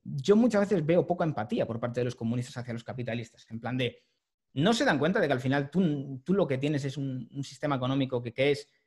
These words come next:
que es el más adecuado porque, mm, se adapta a las necesidades del ciudadano y fomenta la libre competencia, que esto ayuda también al consumidor. No, simplemente ven como, "No, eres malo, quieres lo mejor para las grandes empresas,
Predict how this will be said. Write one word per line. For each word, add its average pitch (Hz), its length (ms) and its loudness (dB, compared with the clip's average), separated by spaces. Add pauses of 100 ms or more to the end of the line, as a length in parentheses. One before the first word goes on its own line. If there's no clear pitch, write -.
(120)
que 160 100 4
es 147 100 2
el 147 80 2
más 143 180 2
adecuado 135 500 2
porque, 120 460 -6 (100)
mm, 117 400 -10
se 135 200 -6
adapta 151 380 0
a - 20 0
las 131 120 0
necesidades 135 440 -6
del 131 140 -6
ciudadano 135 520 -2 (400)
y 131 300 -6
fomenta 143 480 -4
la 131 100 0
libre 143 240 0
competencia, 131 560 -6
que - 60 -10
esto 131 160 -12
ayuda 147 280 -4
también 123 220 -8
al 127 120 -6
consumidor. 127 540 -4 (300)
No, 226 220 -2
simplemente 185 400 -2
ven 185 120 0
como, 127 220 -2
"No, 185 180 2
eres 185 220 -2
malo, 180 480 4
quieres 156 240 0
lo 151 80 0
mejor 143 260 0
para 139 140 2
las 117 60 2
grandes 151 240 0
empresas, 165 580 -2